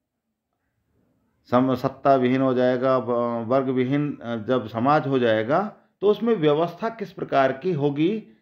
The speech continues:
ये अराजकतावादी विचारधारा के लोगों ने बताया है। और इसीलिए ये कहा जाता है कि जहाँ साम्यवाद समाप्त होता है, वहाँ से अराजकतावाद प्रारंभ होता है।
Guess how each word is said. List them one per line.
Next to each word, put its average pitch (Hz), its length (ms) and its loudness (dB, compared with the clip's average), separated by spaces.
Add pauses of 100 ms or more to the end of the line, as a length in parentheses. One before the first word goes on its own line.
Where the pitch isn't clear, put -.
(140)
ये 160 240 4
अराजकतावादी 131 1160 0 (100)
विचारधारा 107 500 -2
के 113 120 -2
लोगों 90 280 2
ने 123 160 0
बताया 92 440 0
है। 156 420 -4
और 120 140 2
इसीलिए 185 580 2
ये 160 180 -2
कहा 123 220 -2
जाता 92 300 -6
है 135 220 -6
कि 156 520 -8 (320)
जहाँ 131 340 0
साम्यवाद 127 580 2
समाप्त 113 420 -6
होता 87 280 -4
है, 160 360 -6 (420)
वहाँ 143 280 0
से 185 160 2
अराजकतावाद 113 760 0 (540)
प्रारंभ 120 420 2
होता 90 320 -6
है। 64 320 -14